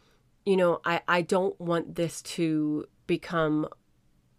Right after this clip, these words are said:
more of a struggle or more of a burden, but I do think it's wise for you to hear and understand the struggles that your spouse is dealing with.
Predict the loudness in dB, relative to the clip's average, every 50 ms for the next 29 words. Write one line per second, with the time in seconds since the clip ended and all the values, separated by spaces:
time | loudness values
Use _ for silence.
0 | _ _ _ _ -10 -8 -4 -2 -2 0 0 2 2 2 2 2 0 -2 -6 -2
1 | -2 -2 -2 0 0 -2 -2 -2 -4 -6 -6 -4 -2 -2 -2 0 -2 -2 -2 -2
2 | -4 -2 -2 -2 -4 -4 -6 -4 _ 2 2 2 2 -2 -6 _ -2 -2 -2 -2
3 | -2 -4 -4 -4 -2 -4 -4 -4 -4 -6 -8 -8 -8 -6 -6 -6 -8 -10 -10 -8
4 | -8 -8 -6 -6 -8 -8 -10 -8 -6 -4 -2 -2 -2 -4 -6 -12 -20 -20 -20 -20
5 | -20 _ -2 4 4 6 6 6 2 0 -2 -4 -4 -4 -6 -6 -4 -2 -2 -2
6 | 0 -2 -2 -4 -6 -8 -12 _ _ _ _ _ _ _ _ _ _ _ _ _
7 | _ _ _ _ _ _ _ _ _ _ _ -2 0 0 0 -2 -2 -2 -2 -2
8 | 0 -2 -2 -2 -2 -2 -2 -2 -2 -2 -4 -6 -4 -2 0 0 0 0 -2 -4
9 | -6 -10 -14 -16 -16 -14 -2 0 0 0 0 -2 -4 -4 -4 -4 -6 -8 -12 -14
10 | -14 -14 -16 -18 _ _ _ _ _ _ _ _ _ _ _ _ _ _ _ _
11 | _ _ _ _ _ _ _ _ _ 4 4 4 4 2 2 4 4 4 4 4
12 | 2 0 0 0 -2 -6 -10 -14 -18 -20 -20